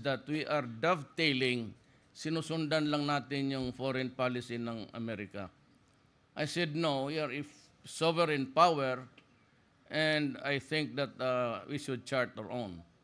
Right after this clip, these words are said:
Although, We cannot enter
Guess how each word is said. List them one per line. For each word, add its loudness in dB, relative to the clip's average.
Although, 6
We 4
cannot 2
enter 2